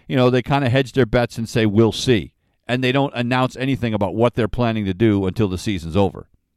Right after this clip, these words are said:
until they absolutely have to. DeGrom has come right out and said, "Right now, I'm opting out." So at least it lets the Mets know, uh, you know, what they've got sitting ahead of them, and they can start, you know, thinking about that all season long and decide.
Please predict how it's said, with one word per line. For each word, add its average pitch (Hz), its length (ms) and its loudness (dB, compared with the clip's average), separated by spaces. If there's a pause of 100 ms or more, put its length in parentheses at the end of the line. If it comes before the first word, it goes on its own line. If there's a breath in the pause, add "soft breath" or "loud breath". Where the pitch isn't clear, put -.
until 104 220 -4
they 101 140 -2
absolutely 87 380 -6
have 104 260 -8
to. 80 200 -6 (220 soft breath)
DeGrom 110 360 -2
has 104 120 -4
come 107 240 -4
right 117 200 0
out 120 180 -4
and 101 160 -6
said, 104 240 -4
"Right 101 260 -2
now, 98 360 -6 (200)
I'm 101 160 -4
opting 92 320 -4
out." 76 220 -12 (560)
So 123 260 4 (200 loud breath)
at 139 100 -2
least 170 260 0
it 180 140 2
lets 165 240 0
the 202 120 0
Mets 156 280 0
know, 139 360 4 (380 soft breath)
uh, 107 880 -2
you 110 120 -4
know, 95 280 -6 (240)
what 135 420 0
they've 127 180 -2
got 120 340 -2
sitting 123 300 -6
ahead 131 200 0
of 98 60 -2
them, 98 220 -4
and 101 240 -10
they 107 120 -4
can 107 140 -10
start, 110 360 -6 (240)
you 107 120 -10
know, 85 160 -8
thinking 127 360 -8
about 107 260 -4
that 107 200 -4
all 104 180 -4
season 95 320 -8
long 120 240 -6
and 120 80 -14
decide. 127 480 -8